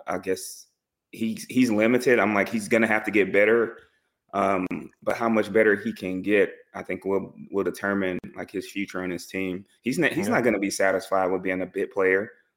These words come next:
Speaker 1: Uh,
Speaker 2: No.
Speaker 1: not, not with his offensive ability. And let's get that, let's be clear about that. Like, Şengün has an amazing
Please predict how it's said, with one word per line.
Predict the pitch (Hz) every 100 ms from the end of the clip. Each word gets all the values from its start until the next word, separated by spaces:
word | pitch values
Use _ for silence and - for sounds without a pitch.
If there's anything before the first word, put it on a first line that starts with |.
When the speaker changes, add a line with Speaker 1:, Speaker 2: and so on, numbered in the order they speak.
| _
Speaker 1:
Uh, | 95 90 85
Speaker 2:
No. | 78 78 - _ _ _
Speaker 1:
not, | 117 123 -
not | 147 156 120
with | 131
his | 143 113
offensive | 117 127 123 123 113
ability. | 104 104 117 120 123 - -
And | 98
let's | 131
get | - 160
that, | 120 123 -
let's | 110 123
be | 139
clear | 131 143
about | 120 95 -
that. | 104 87
Like, | 69 - -
Şengün | 90 92 123 127
has | 107 95 90
an | -
amazing | 95 92 95 101 98 98 92